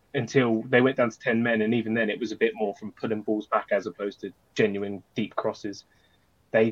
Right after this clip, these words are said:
dealt with that all day. Martindale just said in his press conference, as soon as we started crossing the ball, he knew they could deal with it. So they just camped the middle and forced us out wide to cross it. We played Martindale's game today. That's how embarrassing it is.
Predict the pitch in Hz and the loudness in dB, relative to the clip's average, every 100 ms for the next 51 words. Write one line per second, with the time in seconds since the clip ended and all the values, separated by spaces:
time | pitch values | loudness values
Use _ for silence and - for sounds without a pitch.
0 | - 139 127 117 104 - 120 110 110 104 | 6 6 6 2 -2 0 0 0 0 -2
1 | 104 131 147 131 117 113 123 - 120 113 | 2 6 6 6 2 2 -2 -2 -2 0
2 | 120 123 131 127 113 107 104 110 - _ | -2 -2 -2 -2 -4 -8 -8 -10 -14 _
3 | _ _ - 170 143 139 143 135 120 131 | _ _ 8 8 8 4 6 6 6 0
4 | - 120 123 120 120 127 135 135 120 113 | 0 -2 2 2 2 4 6 6 4 -2
5 | 117 127 117 92 - - 113 120 110 113 | 0 2 2 -4 -12 -4 0 2 0 -2
6 | - - - 156 147 - 127 135 117 110 | -6 -12 -2 2 2 0 4 6 6 2
7 | 123 - 110 - 139 131 - 113 120 131 | -2 -8 -10 -2 2 2 2 -2 0 0
8 | 127 110 - 131 - 104 - _ - 175 | -2 -4 -6 -6 -4 -6 -8 _ 6 8
9 | 175 165 143 156 160 110 107 110 - 104 | 10 8 10 10 10 6 2 0 -2 -4
10 | 101 95 95 104 123 - 113 110 117 110 | -6 -8 -6 -4 -4 -2 -4 0 2 2
11 | - 98 104 104 | 0 -10 -10 -14